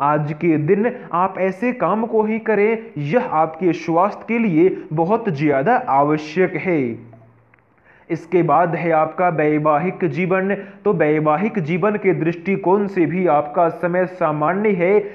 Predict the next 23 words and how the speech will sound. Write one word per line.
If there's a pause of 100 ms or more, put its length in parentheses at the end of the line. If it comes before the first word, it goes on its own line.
(140)
ये
भी
न
ज़्यादा
बेहतर
है, (280)
न
ज़्यादा
खराब
है।
तो
आज
के
दिन (200)
अगर
आपका
जीवन
साथी (120)
आपसे
कुछ
उम्मीद
करता
हो,